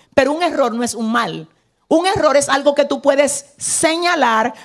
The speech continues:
para que alguien lo corrija y la persona que recibe la corrección no comete el mismo error.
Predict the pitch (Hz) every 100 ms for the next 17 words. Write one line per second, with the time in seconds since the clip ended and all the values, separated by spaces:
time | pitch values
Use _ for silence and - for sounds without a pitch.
0 | - 240 240 247 247 262 311 294 277 311
1 | 349 359 254 247 233 233 240 240 233 285
2 | 339 - 277 226 220 226 - 320 349 320
3 | 311 294 285 - 233 214 - - 233 269
4 | 294 285 - _ _ - 262 277 196 -
5 | 175 175 190 180 190 202 190 175 175